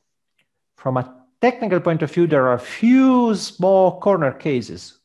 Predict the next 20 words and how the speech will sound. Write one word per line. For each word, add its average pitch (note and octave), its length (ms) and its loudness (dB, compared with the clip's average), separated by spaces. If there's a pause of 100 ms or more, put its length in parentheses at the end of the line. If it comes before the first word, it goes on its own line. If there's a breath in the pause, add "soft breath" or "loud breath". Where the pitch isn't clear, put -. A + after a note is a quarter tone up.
where B2+ 440 -2
the - 100 -10
filter E3+ 260 -6
table D3 260 -4
could - 160 -8
be A2+ 40 -6
faster, G#3 480 -4 (480 soft breath)
but C3+ 180 -2
they C#3+ 120 2
are C3+ 60 2
not C3+ 280 -4
relevant. A2 360 -2
It's C3+ 120 -4
similar F#3+ 320 0
to F3+ 120 -6
what D#3+ 240 -2
we D3+ 80 -4
discussed C3 480 -6
about A#2+ 420 -2
the, G#2+ 360 -8